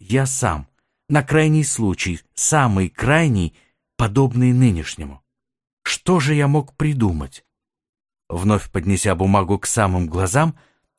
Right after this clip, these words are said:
я принялся всматриваться в ровные строчки. Пять записей, очень небольших. Скорее всего, адреса и фамилии. Что ещё можно прятать?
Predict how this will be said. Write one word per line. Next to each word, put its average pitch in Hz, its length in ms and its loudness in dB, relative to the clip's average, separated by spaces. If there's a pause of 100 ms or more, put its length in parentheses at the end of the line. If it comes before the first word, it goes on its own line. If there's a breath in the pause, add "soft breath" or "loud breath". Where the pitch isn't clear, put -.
я 143 120 2
принялся 147 520 2
всматриваться 123 840 -2
в 82 100 -8
ровные 120 520 0
строчки. 87 760 -6 (800)
Пять 139 280 0
записей, 82 760 -4 (260)
очень 131 380 -2
небольших. 107 680 -4 (600)
Скорее 135 420 2
всего, 123 480 2
адреса 113 640 -2
и 117 80 -6
фамилии. 87 680 -2 (640)
Что - 260 -2
ещё 135 560 -2
можно 85 360 -4
прятать? - 540 -6